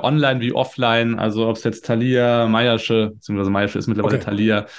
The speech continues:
Speaker 1: äh, ob's jetzt Hugendubel, ob's jetzt der kleine Buchladen um die Ecke ist, äh, völlig egal. Also ist überall erhältlich.
Speaker 2: Okay, also wir verlinken das Ganze nochmal in den Shownotes und eine
Speaker 1: Ja.
Speaker 2: kleine Beschreibung für diejenigen, äh, die das wirklich jetzt interessiert.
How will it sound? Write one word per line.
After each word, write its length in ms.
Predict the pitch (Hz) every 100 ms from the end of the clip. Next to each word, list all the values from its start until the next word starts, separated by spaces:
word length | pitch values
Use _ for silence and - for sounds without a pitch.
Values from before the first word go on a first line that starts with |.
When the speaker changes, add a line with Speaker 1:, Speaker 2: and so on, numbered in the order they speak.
| - - _
Speaker 1:
äh, 120 | -
ob's 200 | 107 113
jetzt 220 | 127 110 -
Hugendubel, 560 | 151 165 139 143 135 135
ob's 160 | 139
jetzt 180 | 135 104
der 200 | 131 127
kleine 300 | - 139 147
Buchladen 460 | 131 156 139 131 131
um 80 |
die 100 | 123
Ecke 200 | 127 135 135
ist, 320 | 123 127 -
äh, 400 | - 120 120 107
völlig 280 | 110 123 113
egal. 260 | 104 104 98
Also 240 | 98 104 104 -
ist 160 | -
überall 320 | - 110 -
erhältlich. 560 | 104 95 95 - 90 -
Speaker 2:
Okay, 260 | 131 120 110
also 180 | 120 131 127 120
wir 400 | 131 139 135 156
verlinken 320 | - 127 151 156
das 120 | 139
Ganze 200 | 147 139
nochmal 180 | 139 139
in 40 |
den 100 | 131
Shownotes 480 | 117 147 160 160 156
und 120 | 156
eine 220 | 139 131 113
Speaker 1:
Ja. 60 |
Speaker 2:
kleine 240 | 151 143 139
Beschreibung 600 | 127 131 147 147 151 135 117 - _ _ _ _ _
für 280 | - 135 131
diejenigen, 480 | 123 131 127 123 - - - -
äh, 180 | - 135
die 120 | 123
das 160 | 127 101
wirklich 160 | 113 101
jetzt 100 | 98
interessiert. 520 | 113 104 117 165 -